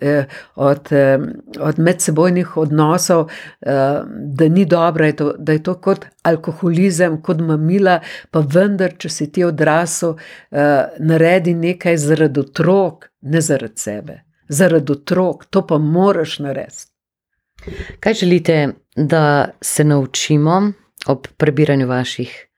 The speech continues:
Speaker 2: knjig? Kaj je tisto, kar, kar lahko vzbudi pri bralcu?
Speaker 1: Želim, da ko prebiramo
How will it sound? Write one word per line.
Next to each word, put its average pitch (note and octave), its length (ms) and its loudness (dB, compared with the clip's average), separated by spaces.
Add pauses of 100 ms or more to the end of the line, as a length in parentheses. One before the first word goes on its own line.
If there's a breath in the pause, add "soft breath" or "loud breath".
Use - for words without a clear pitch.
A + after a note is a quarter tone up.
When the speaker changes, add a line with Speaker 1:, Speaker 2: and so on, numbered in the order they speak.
Speaker 2:
knjig? C#3 380 0 (280)
Kaj C3+ 420 0 (480 soft breath)
je D#3 160 0
tisto, D#3 360 -2
kar, C#3+ 380 0 (220)
kar E3+ 240 0
lahko E3 260 0
vzbudi D3+ 460 -2
pri D3+ 160 -6
bralcu? A#2+ 460 -8 (1080 loud breath)
Speaker 1:
Želim, A#3 560 2
da G#3 580 0
ko G#3 120 -4
prebiramo F#3+ 800 0